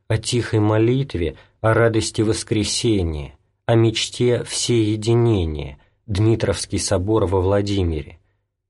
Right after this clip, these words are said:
о милостивом материнском укрытии, Покрова на Нерли,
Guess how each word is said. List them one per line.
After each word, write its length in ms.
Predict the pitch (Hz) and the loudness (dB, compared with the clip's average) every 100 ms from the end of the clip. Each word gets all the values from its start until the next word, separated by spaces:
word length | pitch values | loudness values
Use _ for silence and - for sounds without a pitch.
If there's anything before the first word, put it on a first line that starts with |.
| - | -2
о 100 | 117 | 2
милостивом 760 | 117 131 123 113 - 110 117 | 4 4 2 0 0 0 2
материнском 840 | 113 117 - 120 120 113 - 117 120 | 2 2 0 0 2 0 -2 0 0
укрытии, 760 | 117 139 117 98 - - - - - - | 0 0 2 0 -4 -8 -10 -12 -16 -2
Покрова 520 | 107 - 104 101 101 | -2 2 2 2 2
на 120 | 92 | 2
Нерли, 560 | 90 95 95 92 76 | 2 2 0 -2 -4